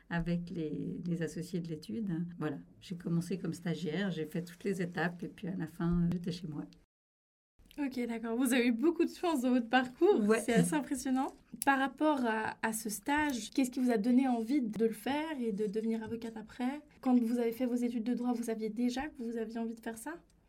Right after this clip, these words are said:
Speaker 1: Oui, clairement, j'avais, j'avais envie de devenir avocate parce que ce que, ce que j'aime dans ce métier, que j'ai beaucoup aimé pratiquer, c'est l'écoute. C'est-à-dire qu'on reçoit une personne, qu'elle représente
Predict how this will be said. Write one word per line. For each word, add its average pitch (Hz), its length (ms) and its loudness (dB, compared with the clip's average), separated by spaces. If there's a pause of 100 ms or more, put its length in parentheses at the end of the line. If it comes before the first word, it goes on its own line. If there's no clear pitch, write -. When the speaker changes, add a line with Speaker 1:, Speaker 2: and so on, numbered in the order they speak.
Speaker 1:
Oui, 196 160 4
clairement, 226 420 4
j'avais, 170 460 0
j'avais 175 260 0
envie 185 300 0
de 214 140 -8
devenir 202 420 -2
avocate 196 560 -4
parce 190 240 -8
que 220 320 -2 (340)
ce - 100 -16
que, 202 320 2
ce 175 120 -6
que 208 120 2
j'aime 254 320 4
dans 226 200 2
ce - 160 -4
métier, 214 760 0
que 202 140 2
j'ai 196 160 2
beaucoup 226 500 0
aimé 220 240 4
pratiquer, 220 840 -2
c'est - 320 -4
l'écoute. 208 400 2
C'est-à-dire 226 500 0
qu'on 196 160 2
reçoit 240 680 0 (140)
une 196 220 2
personne, 214 480 0
qu'elle 226 160 0
représente 185 720 -4